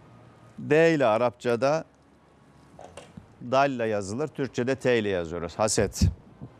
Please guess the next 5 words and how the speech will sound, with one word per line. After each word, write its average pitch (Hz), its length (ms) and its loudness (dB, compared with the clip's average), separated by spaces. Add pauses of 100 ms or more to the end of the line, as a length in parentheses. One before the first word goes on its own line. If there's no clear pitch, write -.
(960)
İlk 196 360 2 (540)
günaha 151 680 0
sebep 156 520 0 (480)
hasettir. - 800 -4 (1160)
Habil'i 156 920 2